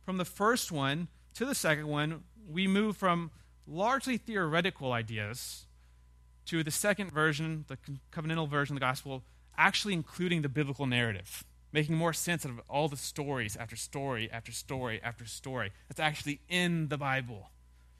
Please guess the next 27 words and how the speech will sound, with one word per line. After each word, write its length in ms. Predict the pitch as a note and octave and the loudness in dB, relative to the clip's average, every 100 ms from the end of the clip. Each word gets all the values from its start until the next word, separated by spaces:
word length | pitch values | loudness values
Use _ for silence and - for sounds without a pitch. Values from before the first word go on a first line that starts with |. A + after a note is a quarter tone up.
| - - - - | -20 -20 -20 -6
It, 180 | D3+ E3 | -4 0
it 60 | |
moves 200 | E3 E3+ | 4 4
a 40 | D3 | 6
little 180 | F#3 G3 | 6 6
bit 140 | G#3 | 8
out 180 | D3+ F#3+ | 10 8
of 120 | E3 | 6
theory 340 | - G3+ E3 | 4 6 8
and 100 | C#3 | 8
much 240 | D3 E3 E3+ | 6 2 2
more 100 | E3 | 0
into 300 | D#3+ D3+ D3 B2+ A#2+ | 0 -2 -2 -4 -10
the 120 | B2+ B2+ | -6 0
reality 500 | C#3+ D3 E3+ D3+ C3+ | 6 8 8 6 0
of 80 | |
the 60 | A#2+ | -2
scriptures. 600 | - C#3+ - F2 - - - - | -4 -4 -4 -12 -10 -12 -14 -18
So 260 | - F3+ E3+ | 2 2 4
here 160 | E3 G#3+ | 8 10
we 80 | A3 | 12
go. 240 | G3 G#2 - - - - - - - - - - - | 8 8 -2 -12 -12 -20 -20 -20 -20 -20 -20 -20 -8
This 200 | D3+ E3+ | -2 2
yellow 280 | G3 G3+ F#3 | 8 8 8
chair 400 | - D3 F#2+ F#2+ - - - - - - - | 4 2 2 -2 -16 -20 -20 -20 -20 -20 -8
is 180 | C#3+ C#3 | -6 -2
God. 440 | D3 D3+ B2 F#2+ | 4 6 6 -2